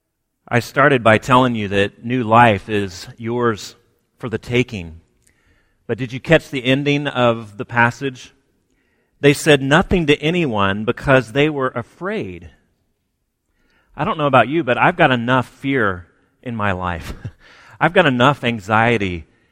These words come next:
in my life. If that's the sort of new life that Jesus is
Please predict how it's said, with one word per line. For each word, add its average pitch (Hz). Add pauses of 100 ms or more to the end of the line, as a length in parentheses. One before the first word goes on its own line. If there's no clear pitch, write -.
in 110
my 95
life. 85 (380)
If 123
that's -
the 147
sort 143
of 120
new 117
life 107
that 101
Jesus 107
is 98